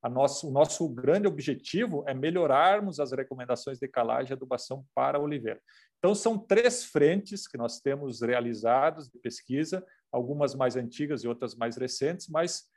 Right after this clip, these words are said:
contribuindo à geração de conhecimento importante para a cadeia produtiva. Bom, dito isso, é, aí nós partimos para a calagem, tá? Ou seja, é, se nós temos o pomar, a escolhida muda,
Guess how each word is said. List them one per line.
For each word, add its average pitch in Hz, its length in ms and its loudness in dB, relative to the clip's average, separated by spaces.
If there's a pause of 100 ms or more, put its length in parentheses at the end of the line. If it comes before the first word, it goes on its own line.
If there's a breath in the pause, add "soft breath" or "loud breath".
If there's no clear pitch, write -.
(200)
contribuindo 180 680 2
à 165 60 2
geração 143 340 -2
de 151 80 -6
conhecimento 135 680 -8
importante 135 460 -6
para 131 80 -6
a - 60 -8
cadeia 117 240 -4
produtiva. 120 500 -12 (680)
Bom, 156 340 6 (220 loud breath)
dito 196 380 2
isso, 156 520 2 (880)
é, 127 680 8 (160)
aí 151 140 4
nós 196 160 6
partimos 180 480 2
para 190 140 2
a - 20 -2
calagem, 120 680 2
tá? 110 200 -6
Ou - 440 -20
seja, 117 400 4 (520)
é, 120 160 0
se - 240 -6
nós 170 260 4
temos 220 340 2
o 226 60 -2
pomar, 135 640 4 (100)
a 123 80 -10
escolhida 139 680 2
muda, 135 560 0